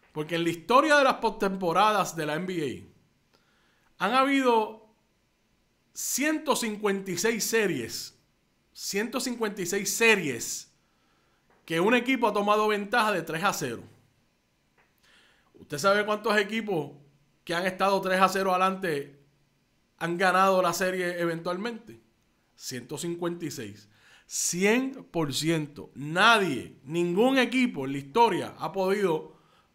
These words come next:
recuperarse de un déficit tres a cero en una serie de postemporada. Solamente hay cuatro equipos que han provocado un séptimo juego, que han estado tres a cero abajo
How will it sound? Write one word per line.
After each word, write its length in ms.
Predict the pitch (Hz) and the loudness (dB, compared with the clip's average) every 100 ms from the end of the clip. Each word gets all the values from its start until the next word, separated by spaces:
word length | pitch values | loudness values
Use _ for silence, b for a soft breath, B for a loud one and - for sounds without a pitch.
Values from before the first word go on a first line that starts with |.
| b - | b -6
recuperarse 720 | 190 180 175 170 196 202 190 | -2 0 0 4 4 4 0
de 60 | |
un 140 | 175 180 | 0 0
déficit 460 | 185 190 170 165 | -2 -2 -4 -6
tres 180 | 165 165 | -4 -2
a 100 | 170 | 0
cero 240 | 190 185 151 | 0 -2 -2
en 60 | |
una 160 | 147 147 | -4 -4
serie 320 | 147 139 147 | -4 -4 -4
de 80 | 135 | -6
postemporada. 880 | 135 - 127 123 107 90 76 87 _ _ _ _ _ _ _ _ B B B B | -10 -10 -12 -10 -14 -14 -18 -20 _ _ _ _ _ _ _ _ B B B B
Solamente 600 | - 226 320 320 320 320 | -2 4 6 4 0 0
hay 160 | 262 254 | -2 -2
cuatro 480 | - 214 269 277 233 | -8 2 4 4 0
equipos 500 | 190 226 165 101 - - _ _ _ _ _ _ _ _ _ | -2 -6 -6 -16 -20 -20 _ _ _ _ _ _ _ _ _
que 80 | - | 0
han 180 | 196 - | 0 4
provocado 520 | 262 226 202 233 240 | 6 6 4 2 2
un 100 | 202 | -2
séptimo 560 | - 190 190 220 208 170 | -2 -4 -4 -4 -2 2
juego, 460 | 175 196 160 113 - - _ _ _ _ _ _ _ _ - | 4 4 4 -2 -12 -20 _ _ _ _ _ _ _ _ -6
que 80 | |
han 100 | 170 | -2
estado 320 | 196 214 240 214 | -2 2 2 2
tres 220 | 202 196 | 2 2
a 80 | 196 | 0
cero 260 | 208 208 | 2 4
abajo 600 | 208 247 226 190 190 - | 4 6 4 2 -4 -14